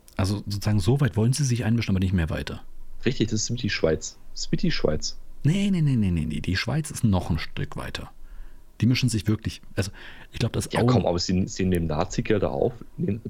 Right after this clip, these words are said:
Speaker 2: beteiligen sich aber nicht am Zweiten Weltkrieg. Also ich weiß nicht, ob die so weit von den Adlern entfernt gewesen sind.
Speaker 1: Hm. Okay, das wird mir jetzt gerade zu politisch für einen unpolitischen Podcast, aber ich glaube, b-, über die Politik in Mittelerde können wir uns dann mal irgendwann in unserem Herr der Ringe-Podcast unterhalten.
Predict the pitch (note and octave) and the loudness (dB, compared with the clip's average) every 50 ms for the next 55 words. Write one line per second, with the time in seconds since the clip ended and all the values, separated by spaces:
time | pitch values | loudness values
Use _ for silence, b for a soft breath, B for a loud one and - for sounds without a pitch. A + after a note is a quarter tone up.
0 | - - - - F#2 E2+ E2+ G2+ A2 A2 G#2+ - - - G#2 F2 E2+ F2+ - G2 | -12 -12 -6 -2 -2 0 2 2 2 0 0 -2 -2 -4 -2 -2 -2 -2 -4 -6
1 | F2+ - - E2+ E2 F2+ E2 E2+ F#2+ - - - - E2+ - - - F2 E2 - | -4 -2 -2 -2 0 0 0 0 0 -2 -4 -6 -6 -6 -6 -6 -4 -4 -4 -4
2 | - - - - - - D2+ E2 - - F#2+ - - - - - - - F2+ F#2 | -6 -10 -12 -8 -2 0 0 0 0 -2 -6 -6 -6 -10 -14 -4 0 2 2 2
3 | F#2 - - A2 G#2 G#2 B2+ C#3 - F#2+ D#2+ - F2 - E2 F2+ - - E2 F2 | 2 2 0 0 2 0 0 0 0 0 -2 -2 -2 -4 -4 -4 -4 -6 -6 -4
4 | E2+ - - F#2 F2+ F2+ - b b b b b b b b b b - - - | -4 -4 -6 -6 -6 -8 -8 b b b b b b b b b b -20 -20 -20
5 | - - - - - - - - - - - - - F#2 E2+ D#2+ D2 - - B | -20 -20 -20 -20 -20 -20 -20 -20 -20 -20 -14 -6 -2 0 2 2 2 2 0 B
6 | B B - - - - - - - - - - - - - - - - - - | B B -14 -14 -16 -18 -20 -18 -16 -14 -14 -14 -14 -14 -16 -18 -20 -20 -20 -20
7 | - B B B B C#3 C3+ B2 B B - - - - F2+ E2+ - - G2+ - | -20 B B B B -8 -8 -8 B B -6 -2 0 2 2 2 2 0 2 2
8 | B2+ G#2+ - - - A2 G#2+ - - C#3 C3+ - A2+ A2 A#2 - D3 - - - | 2 2 2 0 0 0 0 0 0 -2 0 2 2 2 2 2 0 0 2 2
9 | F2+ - - B2 - - A2 G2 G#2 G2+ E2 - F2+ - - - - - F3 F3+ | 2 2 2 2 4 4 4 4 4 2 0 0 0 0 0 -2 -2 -2 -4 -4
10 | - - - G2 G#2+ G#2+ G#2+ - - G2 F#2 - - A#2 B2+ B2+ G2+ - - - | -4 -4 -2 0 2 2 0 0 -2 -2 -2 0 2 2 2 2 0 -2 -6 -6
11 | - - - - A2 G2+ G#2 - - A#2+ A#2 G#2+ - - F#3 - - - - - | -10 -6 -2 0 0 0 0 0 2 2 2 2 2 -2 -4 -4 -8 -12 -14 -10
12 | - - A2 A2 A#2 A#2 A2 A2+ C#3 - - - - G#2+ B2 - C3 - A#2 B2 | -2 0 2 4 6 6 6 6 4 2 0 0 0 0 0 0 0 2 2 2
13 | B2+ G2 - - F#2+ A2+ B2+ A#2+ - - A#2 B2+ B2 G2 F#2 A2+ A#2 - G2+ F#2 | 2 0 0 2 2 2 2 2 2 2 2 2 2 2 0 0 -2 -2 0 0
14 | E2 F2+ G2+ F#2 F2+ G#2+ B2+ A2+ - - - - - - E2+ D#2+ - - - F#2 | 2 2 2 2 4 4 4 2 2 -2 -6 -6 -4 -6 -4 -4 -4 -4 -2 -2
15 | D#2+ D#2+ D2+ C#2+ D2+ - - C#2+ | 0 0 -2 -2 -4 -6 -8 -10